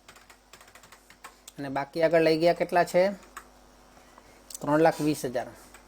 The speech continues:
ઓકે, હવે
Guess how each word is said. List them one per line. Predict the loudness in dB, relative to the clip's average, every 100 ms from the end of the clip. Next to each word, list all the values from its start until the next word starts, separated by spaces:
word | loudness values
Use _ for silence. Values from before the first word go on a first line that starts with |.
| -20 -20 -20 -20 -20 -20 -20 -20 _ _ -20 -20 -20 -20 -20 -10 -6
ઓકે, | -4 -4 -6 -20 -20 -6
હવે | 4 6 6